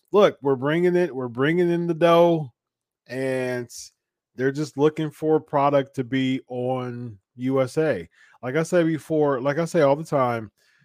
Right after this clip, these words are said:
W W E, it's clear that W W E looks at Fox much more of a liability than they do U S A because f-, U S A needs Fox. I mean, they, they, they need Raw.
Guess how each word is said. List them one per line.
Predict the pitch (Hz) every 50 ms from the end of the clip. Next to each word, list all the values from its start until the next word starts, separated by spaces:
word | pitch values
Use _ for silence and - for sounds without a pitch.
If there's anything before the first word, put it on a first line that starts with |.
| _ _ _ _ _ _ _ _ _ _ 117
W | 139 143 165 202
W | 202 190 185 185 170 160 151
E, | 135
it's | 160 151
clear | - - - 196 175
that | 139 127
W | 117 127 131 143 156
W | 156 151 143 139 135 131
E | 123 123 120 117 113 113 - _ _ _ _
looks | 110 117 127 139 139 - -
at | 143 123
Fox | - - - 143 123 110 95 - - - - - - - _ _ _ _ _ _ _ -
much | 110 120 127 147 - - - - - - _ _ _ _ _ _ _ _ _ _ _ _ _ -
more | 131 139 139 143 143 143 143 135 135 131 - -
of | 139 139 135 120 127
a | 123
liability | 120 123 123 127 131 135 135 123 107 123 123 127 135 143 147 156 160 180 190 185 180 _ _ -
than | 135 135 135
they | 135 131
do | 120 127 123
U | 123 117 120 117 113 110
S | 101 95 -
A | 95 78 65 - - _ _ -
because | 120 120 - 143 135 127 113 - - _ _ _ _ _ _ _ _ _ _ _ _ _ _ _
f-, | - - - - - - _ _
U | 143 143 151 180 196 202
S | 190 180 - -
A | 180 160 147
needs | 139 135 139 143 143 143 139 - -
Fox. | _ - 120 98 85 - - - - - - - -
I | 135
mean, | 143 143
they, | 147 127
they, | 131 135 127
they | 139 143 147
need | 156 151 147 131 110
Raw. | 107 110 90 - -